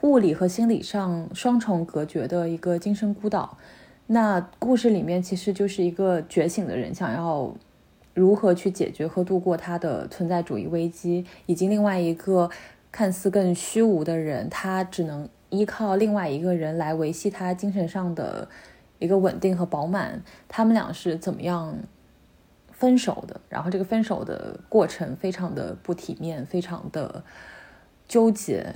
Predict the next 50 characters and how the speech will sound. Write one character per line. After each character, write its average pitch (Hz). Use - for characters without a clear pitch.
然 160
后 175
是 185
一 165
个 185
在 175
极 180
端 190
场 170
景 180
下 175
建 180
立 170
起 170
来 -
的 -
故 160
事。 -
但 262
我 226
其 226
实 247
看 285
完 196
会 220
觉 185
得 190
说， 220
它 226
是 220
不 190
是 190
更 185
适 -
合 -
用 196
话 208
剧 180
来 170
表 175
现 226
呢？ 170
嗯， 175
不 -
过 247
是 247
好 208
看 165
的， -
是 180